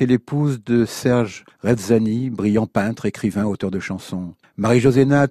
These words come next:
et Revzani, le couple vit en permanence à Bonifacio. Vous le croiserez sûrement au hasard de vos déplacements dans l'extrême sud ou dans la rue des Cités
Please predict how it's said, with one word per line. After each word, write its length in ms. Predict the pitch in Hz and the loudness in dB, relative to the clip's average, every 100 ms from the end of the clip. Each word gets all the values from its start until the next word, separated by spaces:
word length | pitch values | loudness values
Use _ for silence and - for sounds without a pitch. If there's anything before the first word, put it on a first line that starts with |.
| - 135 | 0 2
et 160 | 131 | 4
Revzani, 680 | 127 127 117 131 139 151 151 | 4 2 4 4 4 4 4
le 220 | 139 131 | 4 4
couple 300 | - 151 131 | 2 -2 0
vit 140 | 127 127 | 0 0
en 100 | 123 | 0
permanence 640 | 143 135 135 147 156 143 | 2 2 2 2 2 2
à 40 | |
Bonifacio. 920 | 131 131 123 127 - - 151 170 175 | 4 4 2 0 0 0 4 6 4
Vous 260 | 143 135 131 | 2 2 2
le 240 | 127 123 | 4 2
croiserez 460 | 120 127 117 113 117 | 2 2 2 2 0
sûrement 500 | - 135 113 110 131 117 | 0 0 2 0 -4 -6
au 160 | 110 | 0
hasard 340 | 110 101 113 104 | 0 2 0 0
de 100 | 110 | -2
vos 160 | 110 | 0
déplacements 480 | 107 - 107 - 113 | -2 -2 -4 -2 -2
dans 120 | 110 | 0
l'extrême 320 | 107 - 104 | -2 -4 -6
sud 400 | - 117 135 143 - _ _ _ _ | -4 -2 -2 -2 -10 _ _ _ _
ou 100 | 113 | 0
dans 140 | 123 120 | 2 4
la 160 | 117 | 4
rue 240 | 117 131 127 | 2 0 2
des 240 | 117 110 | 2 2
Cités 720 | - 113 104 117 113 113 101 | 0 -8 -2 0 2 0 -4